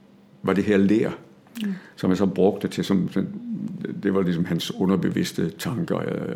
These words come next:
Speaker 1: alt det der, ja, lort, som vi går og bøvler med, ikke?
Speaker 2: Mm.
Speaker 1: Som han så ligesom satte til skue deroppe på plinten, bum, og så formede jeg i de der, de der ler.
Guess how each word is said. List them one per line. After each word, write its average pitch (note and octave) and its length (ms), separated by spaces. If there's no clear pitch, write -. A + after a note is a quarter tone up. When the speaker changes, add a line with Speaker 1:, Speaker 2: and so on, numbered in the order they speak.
Speaker 1:
alt - 160
det G2+ 120
der, F#2+ 140
ja, F2 100
lort, F#2+ 380
som - 180
vi F2+ 60
går F#2 280
og - 80
bøvler F#2 280
med, F#2 240
ikke? C3 140
Speaker 2:
Mm. G#2+ 100
Speaker 1:
Som G#2 140
han G#2 120
så A#2+ 100
ligesom G#2+ 260
satte - 220
til G#2 120
skue B2+ 380
deroppe G2+ 320
på - 60
plinten, - 480
bum, C3 260
og G2 100
så A2 140
formede G#2 520
jeg E2+ 80
i F#2 160
de F#2 100
der, F2+ 60
de F#2 180
der F#2 180
ler. - 260